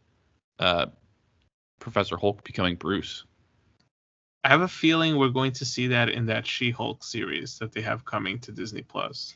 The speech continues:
Speaker 2: 'cause they've announced that Mark Ruffalo will be taking, will be one of the recurring cast members for
Speaker 1: Oh,
Speaker 2: it.
Speaker 1: well, that would be, yeah, that'd be cool. I don't think it needs, like, a whole movie for him or too much time of a, another person's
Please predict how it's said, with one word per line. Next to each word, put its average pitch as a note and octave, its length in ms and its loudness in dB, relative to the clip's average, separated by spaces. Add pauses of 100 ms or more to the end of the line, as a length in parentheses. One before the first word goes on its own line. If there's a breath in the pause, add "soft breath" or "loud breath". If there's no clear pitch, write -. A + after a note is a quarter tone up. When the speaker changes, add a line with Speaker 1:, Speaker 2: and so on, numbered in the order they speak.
(120)
Speaker 2:
'cause A2 480 -8 (600)
they've B2+ 500 4 (300)
announced A#2 500 2
that G#2+ 260 -2
Mark A2 240 -2
Ruffalo G#2 460 -6
will F#2 100 -4
be G#2+ 140 -6
taking, G2 400 -10 (320)
will B2 220 0
be A#2+ 100 2
one A2 160 2
of G#2 80 0
the G#2+ 100 -2
recurring G#2 460 -4
cast - 340 0
members A2 460 -6 (200)
for - 120 2
Speaker 1:
Oh, A2 140 8
Speaker 2:
it. E2 60 4
Speaker 1:
well, F2+ 100 2
that A#2+ 120 10
would B2+ 120 2
be, C3 80 -8
yeah, B2+ 180 10
that'd B2 140 6
be D3 80 -6
cool. - 160 -2
I B2+ 80 8
don't F3 180 6
think D#3+ 160 0
it C3+ 80 2
needs, A#2 320 2
like, G2 100 0
a F#2+ 60 -2
whole F#2+ 320 0
movie A#2+ 500 6
for A#2 400 2
him G#2+ 240 2
or F#2 480 2 (520)
too A#2+ 160 6
much G2 280 4
time G2 260 4
of G2 180 0
a, E2+ 160 2
another F2+ 240 0
person's F#2 520 -4